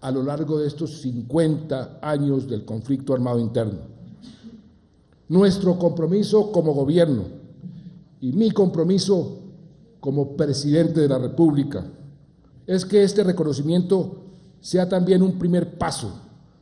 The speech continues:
para que hacia adelante los agentes del Estado que hayan cometido graves violaciones a los derechos humanos e infracciones al D I H reconozcan su responsabilidad y puedan participar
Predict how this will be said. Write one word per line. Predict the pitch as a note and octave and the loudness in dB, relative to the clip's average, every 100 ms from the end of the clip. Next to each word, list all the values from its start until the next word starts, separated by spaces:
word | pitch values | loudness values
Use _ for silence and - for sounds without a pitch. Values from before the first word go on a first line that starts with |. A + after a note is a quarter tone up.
| _ - | _ -8
para | C#3 C3 | -6 -4
que | C3 | -4
hacia | A#2 B2 | -4 -4
adelante | B2 D#3 D#3+ E3 D3+ A#2 - - - _ | -2 -2 0 -2 -2 -6 -16 -20 -20 _
los | C3+ C#3+ | -2 0
agentes | D3+ E3+ F#3 G3 | 0 0 2 2
del | D#3 | 0
Estado | C3+ - E3+ F3+ F3 | -2 -2 2 2 0
que | D3 | -2
hayan | D#3+ F3+ | 0 0
cometido | F3 D3+ C3+ C#3 F3 E3 - - - C#3 | 0 -2 -2 -2 -2 -2 -8 -18 -18 -10
graves | C#3 D#3+ E3 D3 | -6 -2 -2 0
violaciones | C#3 C3+ A2 E3+ G3 F#3 E3 | 0 0 -2 2 4 2 0
a | D#3+ | -2
los | C#3+ | -2
derechos | C#3 E3 F#3 | -2 -2 -2
humanos | F3 D#3 E3+ F#3 F3 D3+ | -2 0 0 0 0 -2
e | |
infracciones | C#3+ C#3 C3+ D3 E3+ E3+ | -4 -4 -6 -2 -2 -2
al | D3+ | -2
D | C3 D#3 | 0 2
I | |
H | D#3+ D#3+ F3 - - - - - | 2 0 -4 -6 -12 -20 -20 -10
reconozcan | E3 F3+ F3+ F#3 A3 G3+ - D#3 A#2+ - - - - | -2 -2 0 0 0 -2 -4 -4 -4 -8 -18 -20 -20
su | - E3 E3 | -8 0 2
responsabilidad | E3 C#3 D#3 D3+ B2+ C#3 C3+ C#3+ D3+ D#3+ C#3+ - - - - | 2 -2 -2 -2 0 -2 0 2 2 0 -4 -12 -18 -20 -12
y | D#3 | -8
puedan | - F#3+ F#3+ F#3 | 0 2 2 0
participar | D#3+ B2+ B2+ - E3 B2+ - | -4 -4 -8 -4 -4 -6 -10